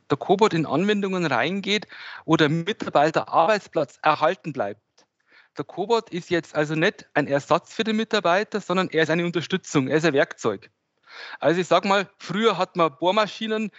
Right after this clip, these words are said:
die, die waren so mit Handantrieb, da musste ich drehen und heute hat man elektrische Bohrmaschine. Früher hat man einen Schraubstock mit einer Feile, heute habe ich ein Fräszentrum. Also in die Richtung geht der Cobot, den Mitarbeiter Arbeitsplatz eigentlich zu erhalten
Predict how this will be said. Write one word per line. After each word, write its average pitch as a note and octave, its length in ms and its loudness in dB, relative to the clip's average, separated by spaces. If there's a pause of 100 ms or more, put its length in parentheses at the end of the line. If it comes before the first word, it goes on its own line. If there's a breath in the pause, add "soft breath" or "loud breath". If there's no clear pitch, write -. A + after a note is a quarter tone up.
(280 loud breath)
die, E3 120 -4
die D#3 160 -4
waren D#3+ 220 4
so D#3+ 140 -4
mit D3+ 180 -4
Handantrieb, G#3 680 -2
da D#3 100 -2
musste E3+ 260 -4
ich - 140 -12
drehen G#3 400 0 (400 loud breath)
und F3 160 4
heute E3+ 180 4
hat F#3 100 0
man F#3 60 2
elektrische D#3+ 460 -2
Bohrmaschine. A2+ 600 -2 (480 loud breath)
Früher G#3 460 0
hat F#3+ 180 -2
man F3+ 140 0
einen D3+ 120 -4
Schraubstock C#3+ 520 0
mit F3 140 -6
einer D3 120 2
Feile, F3+ 480 2
heute E3+ 180 -2
habe E3+ 120 -4
ich D#3+ 80 -8
ein D#3+ 60 -8
Fräszentrum. B2 720 -4 (560 loud breath)
Also F3 240 2 (100)
in F3+ 220 -4
die G#3+ 200 -2
Richtung F3+ 360 -2
geht C#3 200 -2
der C#3+ 60 -4
Cobot, E3 460 0 (380 loud breath)
den D3+ 140 6
Mitarbeiter G3 680 2 (380)
Arbeitsplatz E3+ 640 2
eigentlich G3+ 460 0
zu - 120 0
erhalten C3+ 680 0